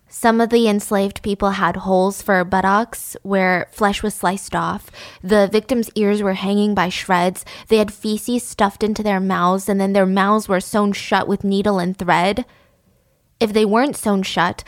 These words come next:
some of them had their tongues pulled out of their mouth and then sewn to their, to their chin, as if they're constantly sticking their tongue out at someone.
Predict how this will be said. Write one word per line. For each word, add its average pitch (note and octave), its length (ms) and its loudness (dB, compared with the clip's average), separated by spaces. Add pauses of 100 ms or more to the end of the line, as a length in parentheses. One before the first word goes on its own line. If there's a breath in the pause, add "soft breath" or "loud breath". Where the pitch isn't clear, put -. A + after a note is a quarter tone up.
(160 loud breath)
some C4 200 0
of D4 60 4
them D4 140 2
had B3 160 2
their A3 120 4
tongues G#3 380 -2
pulled C#4 320 2 (140)
out A#3 240 4
of C#4+ 100 2
their G#3+ 160 2
mouth F#3 480 -4
and A#3 140 4
then A#3 180 2
sewn D4 540 2
to B3+ 160 -2
their, F#3+ 260 2 (320 loud breath)
to - 100 -4
their G3 140 4
chin, D#4 560 0 (300 loud breath)
as A#3+ 200 4
if B3+ 120 2
they're B3 160 2
constantly C4 760 -2
sticking C4+ 380 -2
their A3+ 140 2
tongue C#4 320 -2
out A#3 120 2
at - 140 -8
someone. E3 440 -8